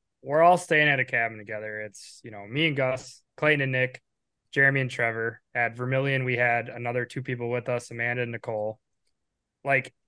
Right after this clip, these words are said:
<laughs> you guys just all wanna talk about kind of, like, the dichotomy of, like, you know, we're all in this cabin together.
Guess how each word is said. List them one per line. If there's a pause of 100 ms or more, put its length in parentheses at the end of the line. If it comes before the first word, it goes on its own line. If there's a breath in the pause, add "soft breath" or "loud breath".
(100)
<laughs>
you
guys
just
all
wanna
talk
about
kind
of,
like,
the (400)
dichotomy
of,
like,
you
know, (500)
we're
all
in
this
cabin
together.